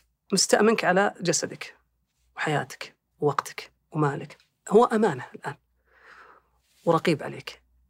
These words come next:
كيف ستتعامل مع هذه الأمانة؟ تتعامل معها بكل، بكل، بكل ما يريده صاحب هذه الأمانة الذي استأمنك. إذن واحد، وجود الله سبحانه وتعالى، استشعار وجود الرقيب يجعلني أتعامل معك، يجعلني أسامحك.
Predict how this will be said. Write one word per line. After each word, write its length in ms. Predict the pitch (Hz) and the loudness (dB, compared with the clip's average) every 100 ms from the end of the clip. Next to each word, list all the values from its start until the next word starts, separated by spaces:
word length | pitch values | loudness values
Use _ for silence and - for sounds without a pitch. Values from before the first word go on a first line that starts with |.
| - | -6
كيف 140 | 370 | -2
ستتعامل 500 | - - - 165 151 | 0 -2 0 0 2
مع 80 | 135 | 0
هذه 260 | 143 139 | -2 -2
الأمانة؟ 360 | 139 135 - - - _ _ _ _ _ _ _ - | -4 -4 -10 -14 -20 _ _ _ _ _ _ _ -18
تتعامل 360 | - - - 175 | -14 -10 -2 0
معها 180 | 156 143 | 0 -4
بكل، 460 | 147 - 285 - | -4 -2 -2 -4
بكل، 640 | - - - 285 302 294 - - - - - - _ | -6 -6 -4 -2 0 0 -2 -4 -10 -14 -20 -20 _
بكل 300 | - 214 330 | 0 4 6
ما 100 | 262 | 8
يريده 380 | 247 208 262 233 | 6 6 4 2
صاحب 300 | 226 285 226 | 2 0 2
هذه 140 | 233 240 | 2 2
الأمانة 440 | 254 240 139 139 _ - | 0 -2 -2 -8 _ 0
الذي 140 | 202 | 2
استأمنك. 520 | 202 - 165 120 143 - - - - - - _ _ _ _ _ | 2 0 -2 -4 -10 -20 -20 -20 -20 -20 -20 _ _ _ _ _
إذن 160 | 240 262 | 6 6
واحد، 360 | 302 277 302 - | 6 4 0 -2
وجود 440 | - 226 269 294 | 0 2 2 4
الله 180 | 208 185 | 4 4
سبحانه 280 | - - 170 | 0 0 0
وتعالى، 300 | 151 143 147 | 2 0 0
استشعار 400 | 139 180 196 254 | 0 2 6 6
وجود 240 | 226 233 | 4 4
الرقيب 360 | 220 208 247 240 | 4 4 0 2
يجعلني 420 | 208 180 262 240 | 4 6 4 4
أتعامل 400 | 196 208 247 226 | 4 4 6 4
معك، 220 | 196 - | 2 -2
يجعلني 280 | 196 294 339 | 0 6 6
أسامحك. 560 | - 392 147 - - | 6 2 2 -2 -10